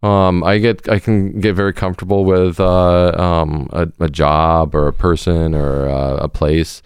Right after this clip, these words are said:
um, pretty easily. Um, I do get restless though, so I can jump from one thing to another. Um, but for some reason, I, I stuck here. I did meet, uh, somebody who would become my future husband. So I've been with him for twenty-two years now. Um, didn't really realize that that's where it was gonna go.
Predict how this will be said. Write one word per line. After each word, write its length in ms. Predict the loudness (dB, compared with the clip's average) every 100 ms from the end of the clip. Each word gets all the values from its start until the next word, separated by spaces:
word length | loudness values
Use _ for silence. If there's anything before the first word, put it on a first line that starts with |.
| _ _ -14 -2
um, 440 | 0 2 0 -2 -2
pretty 160 | 0
easily. 560 | 2 0 0 -2 -2 -6 -16 _ -10
Um, 160 | -6 -2
I 60 | 0
do 100 | 0
get 140 | 0
restless 440 | 0 -2 -4 -6 -4
though, 160 | -4
so 100 | -2
I 60 | -2
can 160 | -2 -2
jump 220 | -2 -4
from 140 | -4 -2
one 160 | -2
thing 160 | -2 -2
to 80 | 0
another. 380 | 0 0 0 -2 -12 -10 -6
Um, 180 | -2 0
but 140 | 0 -2
for 120 | -2
some 200 | -2 0
reason, 240 | 2 2
I, 280 | 2 2 2
I 20 | -2
stuck 320 | -2 -2 -2
here. 320 | 0 2 2
I 60 | 2
did 180 | 0
meet, 260 | 2 0 0
uh, 180 | 0 0
somebody 300 | -2 -2 -2
who 380 | 2 2 2 0
would 160 | -2 -2
become 220 | -2 -2
my 100 | -4
future 300 | -4 -6 -4
husband. 440 | -2 -2 0 0 -2 -8 -18 -12
So 60 | -6
I've 40 |
been 160 | -2 0
with 120 | 0
him 180 | -2 -2
for 260 | -2 -2 -2
twenty-two 420 | -2 -2 -2 -2
years 280 | 0 0 0
now. 320 | 0 0 -2 _ _ -12 -6 -2
Um, 600 | 0 2 0 0 -4 -8 _
didn't 220 | -4 -2 0
really 340 | 2 4 2
realize 500 | 2 2 2 2 2
that 80 | 0
that's 380 | -4 -6 _ -4
where 100 | -2
it 80 | -2
was 100 | -4
gonna 180 | -6 -6
go. 480 | -4 -2 -2 -4